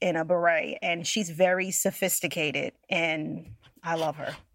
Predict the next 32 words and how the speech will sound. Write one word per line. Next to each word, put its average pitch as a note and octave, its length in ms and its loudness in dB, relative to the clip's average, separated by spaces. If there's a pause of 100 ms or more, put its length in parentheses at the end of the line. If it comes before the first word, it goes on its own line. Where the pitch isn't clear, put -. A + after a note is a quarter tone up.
(100)
So, C#4+ 360 10
yeah, C4+ 440 8
you, A#3+ 240 2
even D4+ 240 -4
if A4+ 360 4
you G4+ 100 8
don't F4+ 200 10
want, D4+ 220 6
wanna C#4+ 200 4
wa-, C4+ 120 4
see C4+ 200 0
this C4 120 2
movie, C4 260 4
watch B3+ 320 6
it B4 140 4
for F#4+ 120 4
Holly. A3+ 520 4 (440)
She's D#4+ 260 4
a F#4+ 60 4
good F#4 200 2
time. G#3 640 2
So, G#3 460 6
but B3+ 140 6
no, D4+ 140 6
seriously, D#4+ 420 2
though, C4+ 300 6
I A3 100 8
really A#3+ 680 2
love G3 480 4
this F#3+ 220 -2
movie. G3 380 0 (480)
Um, F#3+ 400 6